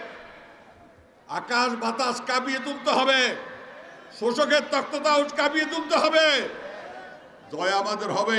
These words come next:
ইনশাল্লাহ। আমরা জনগণের সাথে আছি, জনগণ আমাদের সাথে আছে। দাবি যদি না মানেন, তফসিল যদি না পিছান, নির্বাচন যদি না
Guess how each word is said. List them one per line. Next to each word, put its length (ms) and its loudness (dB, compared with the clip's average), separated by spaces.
ইনশাল্লাহ। 520 0
আমরা 320 -2
জনগণের 520 -6
সাথে 300 -4
আছি, 180 -6
জনগণ 340 -4
আমাদের 360 -4
সাথে 220 -4
আছে। 200 0
দাবি 280 2
যদি 260 2
না 140 4
মানেন, 460 6
তফসিল 400 2
যদি 180 4
না 80 6
পিছান, 460 4
নির্বাচন 460 0
যদি 180 0
না 140 2